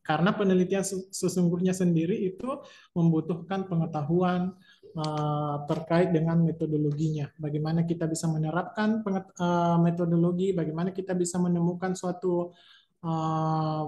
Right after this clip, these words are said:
kebenaran, bagaimana kita bisa memecahkan suatu permasalahan. Kemudian aspek yang terkandung yang kedua itu adanya sesuatu. Ya, jadi penyaluran rasa ingin tahu terhadap sesuatu.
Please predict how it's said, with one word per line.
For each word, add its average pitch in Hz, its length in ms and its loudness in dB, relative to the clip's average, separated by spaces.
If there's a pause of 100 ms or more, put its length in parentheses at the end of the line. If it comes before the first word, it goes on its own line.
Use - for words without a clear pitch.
(140)
kebenaran, 190 640 4
bagaimana 170 480 0
kita 180 160 -6
bisa 175 400 0
memecahkan 156 560 -2
suatu 156 320 -4
permasalahan. 143 640 -8 (1200)
Kemudian 240 800 4 (160)
aspek 220 400 0
yang 208 160 2
terkandung 202 480 2
yang 190 160 0
kedua 190 400 0
itu 208 320 -4
adanya 202 560 2
sesuatu. 208 800 -4 (560)
Ya, 170 240 -4 (240)
jadi 180 160 6
penyaluran 220 1200 4
rasa 185 480 0
ingin 190 240 2
tahu 208 400 0
terhadap 190 400 -2
sesuatu. 190 640 -4